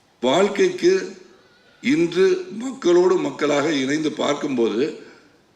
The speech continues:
இந்த குடும்பம், ஏன்னா குடும்பம் தான் மெயின், இது ஸ்ட்ரென்த். அது டிஸ்இன்டகிரேட் ஆகக்கூடாது. எந்த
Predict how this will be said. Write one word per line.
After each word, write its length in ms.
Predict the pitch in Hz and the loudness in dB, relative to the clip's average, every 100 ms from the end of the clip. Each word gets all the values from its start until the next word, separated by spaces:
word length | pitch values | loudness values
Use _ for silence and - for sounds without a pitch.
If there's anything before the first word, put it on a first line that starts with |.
| _ _ _ - | _ _ _ -4
இந்த 180 | 165 175 | 0 0
குடும்பம், 520 | 175 202 226 131 - - - - _ _ _ _ _ _ | 2 2 2 0 -6 -16 -20 -20 _ _ _ _ _ _
ஏன்னா 180 | - 135 - | -4 -4 -4
குடும்பம் 420 | - 160 180 175 175 | -4 -2 0 0 0
தான் 140 | 160 | 0
மெயின், 260 | 127 135 113 | 2 2 -2
இது 120 | 107 110 | -4 -4
ஸ்ட்ரென்த். 580 | - - 147 113 - - - _ _ _ _ _ _ _ _ _ _ _ _ - | -4 -2 -2 -2 -8 -18 -20 _ _ _ _ _ _ _ _ _ _ _ _ -12
அது 120 | - | -8
டிஸ்இன்டகிரேட் 720 | 120 143 - 190 175 151 117 110 | -2 -2 0 0 0 2 0 -2
ஆகக்கூடாது. 380 | 107 90 90 - | -4 -6 -8 -8
எந்த 280 | 101 127 151 | -4 -2 2